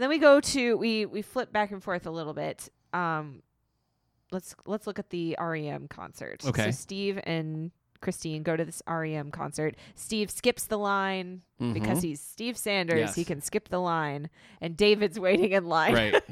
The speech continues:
Speaker 1: <laughs> to see R E M. After the concert, Christine wants to go backstage.
Speaker 2: Mm-hmm.
Speaker 1: And Steve's like, "N-,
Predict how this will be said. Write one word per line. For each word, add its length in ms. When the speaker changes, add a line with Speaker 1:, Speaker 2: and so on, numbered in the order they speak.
Speaker 1:
<laughs> 180
to 140
see 240
R 180
E 120
M. 200
After 720
the 80
concert, 720
Christine 720
wants 240
to 80
go 140
backstage. 880
Speaker 2:
Mm-hmm. 260
Speaker 1:
And 440
Steve's 480
like, 380
"N-, 140